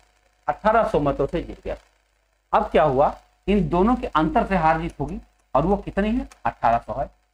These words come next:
तो बताओ, बे-, अड़तालीस में से बयालीस घटाओ जरा, आठ में से दो गया, छः एक्स,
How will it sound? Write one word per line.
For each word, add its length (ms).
तो 80
बताओ, 260
बे-, 300
अड़तालीस 500
में 80
से 120
बयालीस 300
घटाओ 220
जरा, 240
आठ 200
में 100
से 120
दो 140
गया, 120
छः 200
एक्स, 180